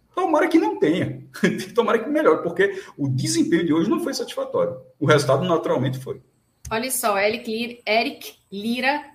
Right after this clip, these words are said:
Speaker 2: falando aqui que elenco, treinador e presidente frouxos. Uma vergonha. É, tá,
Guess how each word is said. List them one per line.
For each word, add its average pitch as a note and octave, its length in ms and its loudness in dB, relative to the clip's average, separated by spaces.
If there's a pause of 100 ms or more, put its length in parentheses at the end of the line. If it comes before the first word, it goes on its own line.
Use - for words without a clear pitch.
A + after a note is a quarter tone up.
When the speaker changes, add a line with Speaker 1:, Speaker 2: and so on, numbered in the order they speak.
(120)
Speaker 2:
falando G#3+ 420 0
aqui G#3+ 280 -4
que G#3 240 -16
elenco, C4 600 -4
treinador B3 640 -4
e - 60 -6
presidente A3+ 760 -6
frouxos. - 1300 -6
Uma G3 260 -10
vergonha. E3+ 840 -10 (420)
É, - 180 -12
tá, - 180 -18